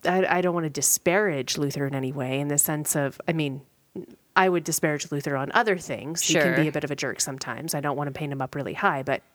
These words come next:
Speaker 1: in the same way that when maybe you're a teenager, you come up with some kind of a symbol that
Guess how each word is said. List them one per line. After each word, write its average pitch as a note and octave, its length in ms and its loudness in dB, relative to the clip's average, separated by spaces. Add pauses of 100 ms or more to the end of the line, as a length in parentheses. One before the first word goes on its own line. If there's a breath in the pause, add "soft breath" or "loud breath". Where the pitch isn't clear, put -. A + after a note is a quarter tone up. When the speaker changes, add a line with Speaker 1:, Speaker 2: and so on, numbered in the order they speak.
(100)
Speaker 1:
in B3 180 2
the A#3+ 80 -2
same C4 340 2
way G#3 160 2
that F#3 160 2
when F3+ 420 2
maybe F3 300 2
you're E3+ 160 2
a D#3 80 -2
teenager, C#3+ 760 -4
you E3+ 440 2
come E3 280 -2
up D#3+ 140 0
with D#3+ 100 -4
some E3 160 -2
kind D#3 200 -4
of C#3+ 80 -4
a C#3+ 60 -6
symbol D3 580 0
that - 260 -2